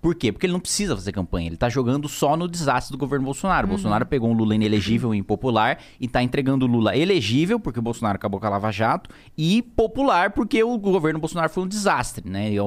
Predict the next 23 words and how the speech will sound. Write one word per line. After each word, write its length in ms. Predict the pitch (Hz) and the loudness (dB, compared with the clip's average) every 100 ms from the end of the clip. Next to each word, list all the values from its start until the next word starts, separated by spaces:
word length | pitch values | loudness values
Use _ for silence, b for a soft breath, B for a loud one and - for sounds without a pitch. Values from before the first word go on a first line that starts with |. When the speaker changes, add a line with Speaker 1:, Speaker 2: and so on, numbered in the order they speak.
| 107 | -2
Speaker 1:
conseguiu 400 | - 139 147 139 | -2 -4 -2 0
Speaker 2:
Sim. 80 | 175 | 0
Speaker 1:
ressuscitar 600 | 175 170 165 196 - 147 | 0 -4 -6 -4 -2 0
uma 160 | 165 180 | 0 -2
múmia 260 | 160 160 | -2 -4
política. 560 | 165 196 160 110 - - b b b b | -4 -4 -2 -4 -6 -20 b b b b
E 120 | 131 165 | 0 0
agora, 580 | 151 135 123 135 - - _ _ - | 2 2 4 2 0 -6 _ _ -6
se 220 | - 196 | 0 2
ele 220 | 175 151 | 4 2
sai, 260 | 147 156 139 | 2 0 0
se 140 | 170 | -2
não 120 | 175 | -2
tem 120 | 151 | -2
a 20 | 113 | -2
candidatura 400 | 117 113 120 110 | -2 -2 -2 -2
do 60 | |
Bolsonaro, 560 | 110 113 156 127 131 185 B B B B B B - - - | 0 -2 0 0 0 -2 B B B B B B -20 -8 0
primeiro 320 | 160 175 208 | 2 2 2
que 100 | 226 | 2
o 20 | |
Lula 220 | 190 190 | 2 2
perde 720 | 202 170 175 180 196 190 185 | 0 0 0 0 0 2 2